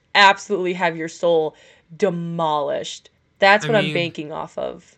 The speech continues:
Speaker 2: here's the thing, though, is usually those movies have waves.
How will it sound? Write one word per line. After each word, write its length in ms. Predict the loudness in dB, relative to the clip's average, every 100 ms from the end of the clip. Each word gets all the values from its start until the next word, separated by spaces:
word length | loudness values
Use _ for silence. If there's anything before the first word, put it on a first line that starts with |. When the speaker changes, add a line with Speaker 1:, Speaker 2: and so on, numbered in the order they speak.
| _
Speaker 2:
here's 280 | -12 -12
the 100 | -12
thing, 300 | -12 -8 -6 -6
though, 180 | -8 -10
is 180 | -12
usually 500 | -12 -12 -10 -12 -10
those 300 | -10 -12 -14
movies 400 | -14 -14 -12 -14 -14
have 280 | -14 -16
waves. 640 | -16 -12 -12 -12 -16 -20